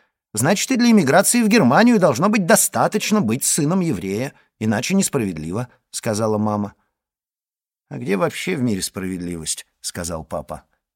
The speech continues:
После того, как у него в Польше украли машину, он совершенно разуверился в жизни.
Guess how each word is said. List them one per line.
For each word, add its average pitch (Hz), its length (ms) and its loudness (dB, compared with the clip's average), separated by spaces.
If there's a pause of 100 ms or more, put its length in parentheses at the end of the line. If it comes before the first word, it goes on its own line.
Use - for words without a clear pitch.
(800)
После 165 280 -2
того, 202 260 0
как - 400 -4
у 135 80 -2
него 165 220 0
в - 140 -8
Польше 185 340 -2
украли 165 360 2
машину, 208 560 2
он 185 260 2
совершенно 151 680 0
разуверился 90 680 -8
в 85 80 -10
жизни. 85 480 -12